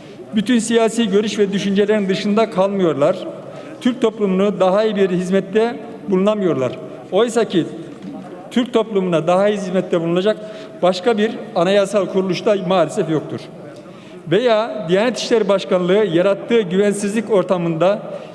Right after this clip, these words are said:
illegal örgütlenmeler topluma hakim olmaktadır.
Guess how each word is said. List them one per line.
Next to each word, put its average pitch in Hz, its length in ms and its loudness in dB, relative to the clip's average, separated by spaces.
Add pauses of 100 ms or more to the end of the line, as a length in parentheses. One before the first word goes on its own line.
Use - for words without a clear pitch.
(120)
illegal 220 500 4 (180)
örgütlenmeler 196 800 2 (300)
topluma 202 480 0
hakim 185 380 2
olmaktadır. 175 680 0